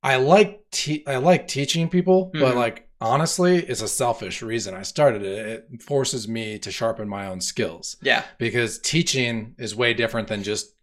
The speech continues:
Speaker 1: coding every day, right?
Speaker 2: Yep.
Speaker 1: You actually, like, "Well, how do I verbalize this and explain this process to someone instead of just doing it?"
Speaker 2: Yeah.
Speaker 1: So, like
Speaker 2: Like, a sign of true mastery is you're able to explain it simply.
Speaker 1: Yes.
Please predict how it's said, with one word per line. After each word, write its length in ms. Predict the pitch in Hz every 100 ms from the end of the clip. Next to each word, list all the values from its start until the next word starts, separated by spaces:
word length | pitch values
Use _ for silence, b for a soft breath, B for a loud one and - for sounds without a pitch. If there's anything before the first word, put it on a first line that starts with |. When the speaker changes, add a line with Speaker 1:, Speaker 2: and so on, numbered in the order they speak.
| _ _ _
Speaker 1:
coding 540 | 120 110 98 90 90 90 _
every 260 | 104 98 92
day, 160 | 90 90
right? 340 | 101 110 113 -
Speaker 2:
Yep. 260 | 139 127 -
Speaker 1:
You 100 | 120
actually, 580 | 117 117 - 113 107 98
like, 240 | 95 92
"Well, 360 | 98 92 85 _ _ -
how 180 | 110 113
do 100 | 104
I 120 | 95
verbalize 680 | 92 104 95 95 85 87
this 220 | 101 90 98
and 80 | 87
explain 580 | - - - 101 98 92
this 140 | 82
process 540 | - 98 90 107 85 -
to 80 |
someone 360 | 101 101 90 90
instead 260 | 87 - 90
of 60 | 85
just 240 | 87 -
doing 280 | 90 92 110
it?" 240 | 139 - B B B
Speaker 2:
Yeah. 200 | 139 120
Speaker 1:
So, 260 | 117 107
like 100 | 104
Speaker 2:
Like, 140 | 156 156
a 80 | 156
sign 360 | - 165 165
of 100 | 151
true 200 | - 143
mastery 440 | 135 127 - 127 120
is 140 | 117
you're 140 | 123 -
able 280 | 135 131 127
to 180 | - 120
explain 520 | - - 123 113 110
it 140 | - -
simply. 600 | - - - - - -
Speaker 1:
Yes. 580 | 104 92 - - -